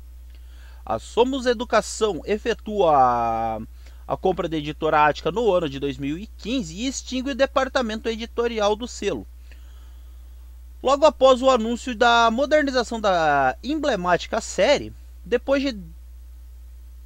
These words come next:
disso ela relança dez títulos com um novo projeto gráfico. Ao ano de dois mil e vinte e um, a série ganha mais um título, que é o livro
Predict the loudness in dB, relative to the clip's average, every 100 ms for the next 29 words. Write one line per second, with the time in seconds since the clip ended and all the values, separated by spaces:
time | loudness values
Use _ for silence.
0 | -20 -20 -14 -8 -6 -2 2 2 2 2
1 | 2 2 -2 2 2 0 -6 -8 -6 -8
2 | -4 -2 -2 -4 -4 0 2 0 -2 -8
3 | -8 0 0 0 -6 -18 -18 -20 -20 -20
4 | -20 -20 -20 -20 -10 -2 -2 0 -2 -2
5 | -2 -4 -2 -4 -4 -6 -6 -2 -2 0
6 | -2 -2 -2 -2 0 -2 0 -2 -4 -8
7 | -8 -8 -8 -6 -4 -4 -6 -10 -14